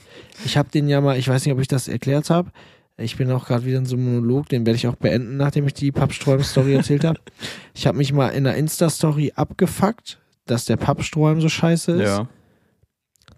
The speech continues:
Speaker 1: Darauf haben die mir geschrieben, das ist Übungssache.
Speaker 2: <laughs> Junge.
Speaker 1: Wo, wo ich, wo ich so dachte, ey Leute, das ist ein Strohhalm.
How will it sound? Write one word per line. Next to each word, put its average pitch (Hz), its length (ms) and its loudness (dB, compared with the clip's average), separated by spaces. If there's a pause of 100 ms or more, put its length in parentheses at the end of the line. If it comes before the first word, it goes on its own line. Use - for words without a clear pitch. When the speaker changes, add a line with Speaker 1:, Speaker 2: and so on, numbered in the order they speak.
Speaker 1:
Darauf 127 320 2
haben 139 140 4
die 143 80 2
mir 135 200 2
geschrieben, 135 460 0
das 123 180 -2
ist 113 120 -4
Übungssache. 113 800 -4 (560)
Speaker 2:
<laughs> - 540 -4
Junge. 135 500 0 (280)
Speaker 1:
Wo, 110 220 -6
wo 123 220 -4
ich, 120 240 -4 (140)
wo 127 180 -6
ich 113 100 -2
so 123 80 -2
dachte, 113 340 -2
ey 104 120 -2
Leute, 107 280 2
das 104 180 -6
ist - 160 -8
ein 98 100 -4
Strohhalm. 110 840 -2